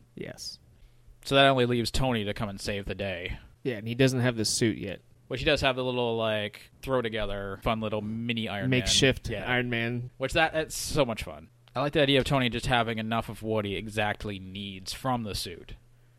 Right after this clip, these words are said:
Speaker 1: Right, no more, no less. <laughs>
Speaker 2: Yeah. I mean, if he had the full suit, he, he flies down to Miami to confront the Mandarin, where he, he's figured out where the Mandarin's,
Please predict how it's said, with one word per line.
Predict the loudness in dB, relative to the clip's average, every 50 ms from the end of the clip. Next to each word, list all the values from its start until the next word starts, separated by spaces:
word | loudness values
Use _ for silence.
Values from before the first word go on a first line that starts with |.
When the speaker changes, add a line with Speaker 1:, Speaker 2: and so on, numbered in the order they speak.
| _ _ 0
Speaker 1:
Right, | 2 2 2 2 4
no | 6 8 8
more, | 8 10 8 8
no | 10 8 8 6
less. | 6 2 0 -2 -6 -10 -10 -8 -6
<laughs> | -4
Speaker 2:
Yeah. | -2 -2 -2 -2 -4 -8 -10 -12 -14 -18 _ _ -6 -4
I | -2 -2
mean, | -2 -2
if | 0
he | 2 2 6
had | 6 6 6 6
the | 4 0
full | 0 0 0 0
suit, | -2 -4 -4 -2 -4 -4 -6 -8 -10 -12 -12 -12 -14 -18 -20 _ _ -8
he, | -6 -4 -4 -4 -6
he | -8
flies | -4 0 2 2 2 2
down | 2 0 0
to | 0
Miami | 2 2 2 2 2 2 2 0 -2
to | -2 -4 -6
confront | -6 -8 -6 -4 -6 -4 -4
the | -4
Mandarin, | -4 -4 -4 -4 -6 -8 -10 -12 -12 -10
where | -8 -6 -6
he, | -6 -6
he's | -8 -8 -8 -8 -8 -6
figured | -4 -2 -2 0 0
out | 0 0 0
where | -2 -4
the | -6
Mandarin's, | -6 -6 -6 -6 -6 -6 -8 -10 -10 -10